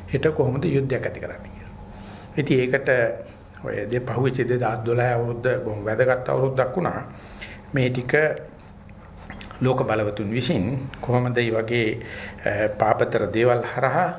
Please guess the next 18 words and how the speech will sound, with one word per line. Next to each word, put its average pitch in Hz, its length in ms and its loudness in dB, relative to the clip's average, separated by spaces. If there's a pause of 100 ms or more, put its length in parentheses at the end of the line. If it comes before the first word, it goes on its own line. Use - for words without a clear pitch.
අමනුෂ්‍ය 127 480 -2
දේවල් 113 360 2
හරහා, 123 340 2 (500)
අ, 117 240 -2
මනුෂ්‍යයාට 127 480 2
බය 104 200 2
ඇති 113 240 2
කරමින් 147 400 0 (320)
මනුෂ්‍යයා, 117 560 2 (520)
අ, - 100 -6 (300)
පාලනයට 127 580 2
නතු 120 280 -6
කරන 107 240 0
හැටි, 131 320 2 (500)
ඒ 135 180 4
සඳහා, 131 840 2 (380)
අ, - 160 -12 (800)
හොයපු 135 640 2